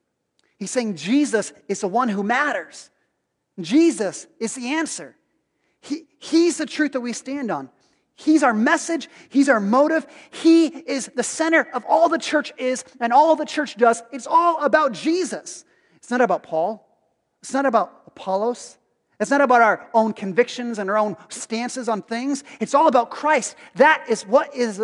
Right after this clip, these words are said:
is about. And when we as, as Christians, as a church, when we take our eyes off Christ, we're bound for division.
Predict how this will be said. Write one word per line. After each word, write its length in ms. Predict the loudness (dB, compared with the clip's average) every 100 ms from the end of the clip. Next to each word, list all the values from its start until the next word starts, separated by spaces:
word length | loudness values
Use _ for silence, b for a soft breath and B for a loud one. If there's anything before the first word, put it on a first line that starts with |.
| -8
is 100 | -8
about. 580 | -6 -4 -2 -4 -8 _ _ _ _ _ _ _ _ _ _ _ -4
And 160 | 0 2
when 160 | 2
we 240 | 2 0 0
as, 140 | -4 -2
as 160 | -2 -2
Christians, 480 | -6 -6 -4 -8
as 140 | -8 -10
a 40 |
church, 280 | -4 -4 -2
when 100 | -4
we 140 | -4
take 320 | -6 0 0 0
our 140 | 0
eyes 280 | 0 0 -2
off 160 | -6
Christ, 580 | _ -6 -6 -6 -12 -20 _ _ _ _ _ _ _ _ _ _
we're 140 | -8
bound 540 | -6 -2 0 0 -2 -6
for 160 | -10
division. 560 | -10 -4 -4 -4 -10 -20